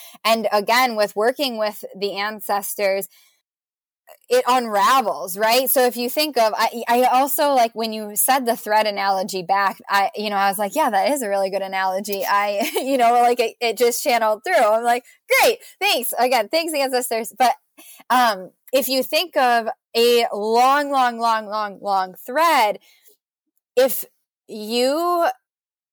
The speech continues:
if there's pieces of it that are fragmented, even though your life, your lifetime looks, like, very strong and solid, your piece of thread is sh-, solid, the integrity of the thread, the strength of the thread is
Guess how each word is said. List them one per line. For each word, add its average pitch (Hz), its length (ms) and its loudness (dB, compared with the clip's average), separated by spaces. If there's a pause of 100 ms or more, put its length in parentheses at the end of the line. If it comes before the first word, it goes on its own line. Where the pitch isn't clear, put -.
(120)
if - 160 2
there's 320 340 2
pieces 330 420 -2
of 254 120 2
it 226 160 0
that 233 120 2
are 208 140 2
fragmented, 233 800 0
even 294 340 0
though 254 140 4
your 220 600 2
life, 214 560 0
your 233 360 0
lifetime 226 680 -2
looks, 220 300 -2
like, 208 160 0
very 220 280 -2
strong 214 460 -4
and 202 160 -12
solid, 226 500 2
your 220 260 0
piece 294 260 -4
of 233 120 -2
thread 202 200 -2
is 196 100 -6
sh-, - 220 -12
solid, 226 540 2 (460)
the 233 120 -2
integrity 294 720 -2
of 226 160 -2
the 214 100 0
thread, 233 560 0
the 214 100 -4
strength 269 680 -2
of 226 180 0
the 214 120 -2
thread 233 540 0 (580)
is 240 180 4